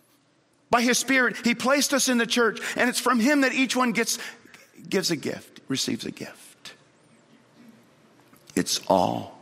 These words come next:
from him. The life of the body and of each member in it, the life of each leader,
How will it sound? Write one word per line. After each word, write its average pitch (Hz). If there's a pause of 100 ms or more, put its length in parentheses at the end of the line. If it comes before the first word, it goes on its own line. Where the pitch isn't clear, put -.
(200)
from -
him. 85
The 98
life 98
of 110
the 104
body 82 (240)
and 90
of 85
each 110
member 104
in 90
it, 82
the 101
life 98
of 98
each -
leader, 101